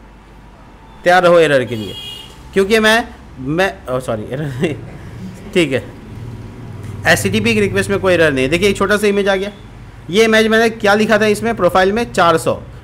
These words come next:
इसलिए चार सौ by चार सौ का आया है। अगर मैं दो सौ लिखता तो ये online व-, भेजता हमको दो सौ by दो सौ का। तो ये जो box of image है, ये profile से आया, यानी मैं इसको report करूँगा तो image repeat होगा, Image repeat होगा। But मैं आता हूँ यहाँ पे, तो मैंने profile नाम से एक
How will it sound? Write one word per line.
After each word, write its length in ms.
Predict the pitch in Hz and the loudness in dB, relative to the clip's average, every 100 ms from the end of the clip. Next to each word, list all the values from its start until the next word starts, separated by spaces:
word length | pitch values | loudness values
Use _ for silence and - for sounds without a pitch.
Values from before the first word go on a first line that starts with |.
| - | -6
इसलिए 200 | 190 240 | -2 0
चार 260 | 233 196 196 | 4 2 4
सौ 120 | 220 | 2
by 120 | 233 | 2
चार 240 | 226 202 185 | 4 2 4
सौ 120 | 180 | 2
का 100 | 151 | 2
आया 180 | 120 107 | 2 0
है। 160 | 101 - - 160 | -4 -12 -12 -4
अगर 120 | 190 | 0
मैं 160 | 208 175 | 0 2
दो 120 | 214 | 2
सौ 100 | 226 | 0
लिखता 280 | 226 226 233 | -2 0 0
तो 100 | 226 | 0
ये 120 | 220 | 0
online 400 | 196 196 214 226 | 2 2 2 0
व-, 280 | 190 156 165 143 - - 147 139 | 0 0 -2 -8 -18 -14 -12 -2
भेजता 260 | 170 170 | -2 2
हमको 160 | 202 208 | 0 2
दो 140 | 180 185 | 0 0
सौ 120 | 180 | 2
by 120 | 156 | 0
दो 140 | 123 | 0
सौ 120 | 113 101 | -6 -10
का। 120 | 104 - - - | -14 -20 -20 -8
तो 60 | 208 | -2
ये 140 | 247 | 2
जो 140 | 254 214 - - - 135 135 | 4 4 -2 -16 -18 -10 2
box 300 | 180 202 226 | 4 4 2
of 140 | 220 | 2
image 280 | 202 196 185 | 2 2 2
है, 80 | 220 | 0
ये 80 | 220 | 2
profile 380 | 190 196 185 | 2 4 2
से 100 | 170 | 4
आया, 220 | 127 107 - - - - | 2 0 -4 -16 -18 0
यानी 220 | 190 233 | 2 4
मैं 100 | 233 | 2
इसको 160 | 233 240 | 4 2
report 300 | 220 240 240 | 4 2 2
करूँगा 300 | 233 226 226 | 2 2 2
तो 80 | 220 | 2
image 320 | 190 208 208 | 2 2 2
repeat 300 | 180 175 175 | 0 0 -2
होगा, 220 | 127 113 - - - - - - - - | -2 -6 -8 -18 -20 -20 -20 -20 -20 -6
Image 240 | 151 190 196 | 0 2 2
repeat 260 | 196 185 | 0 0
होगा। 180 | 151 135 | 0 2
But 180 | 180 202 | 2 2
मैं 140 | 233 | 4
आता 300 | 214 202 214 | 4 4 4
हूँ 80 | 214 | 4
यहाँ 200 | 190 165 135 | 6 4 2
पे, 140 | 110 - - 196 | -6 -10 -8 -2
तो 60 | |
मैंने 240 | 196 220 247 | 2 2 2
profile 440 | 214 196 214 233 | 2 4 4 4
नाम 200 | 220 208 | 4 2
से 180 | 208 233 190 | 2 2 2
एक 220 | 190 | -2